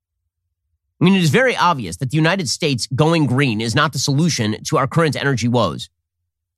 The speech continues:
J P Morgan, by the way, is now predicting that oil could hit a record a hundred and eighty-five bucks a barrel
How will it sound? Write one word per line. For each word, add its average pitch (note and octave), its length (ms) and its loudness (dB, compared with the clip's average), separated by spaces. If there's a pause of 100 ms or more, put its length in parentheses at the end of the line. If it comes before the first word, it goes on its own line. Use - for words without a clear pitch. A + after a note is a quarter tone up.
(140)
J G#3 140 4
P G#3+ 140 -2
Morgan, F3 320 0
by A#2+ 100 -2
the A2+ 60 -6
way, A#2+ 140 -4
is B2 100 -4
now D#3+ 100 2
predicting C3 480 -4 (140)
that C#3 160 -4
oil F3 280 0
could C#3+ 140 -2
hit D3 100 0
a C#3 40 -2
record C#3 260 -2
a F2 80 -6
hundred G#3 340 0
and D3+ 180 -4
eighty-five E3 600 0
bucks - 200 -2
a C3 40 0
barrel D3 540 0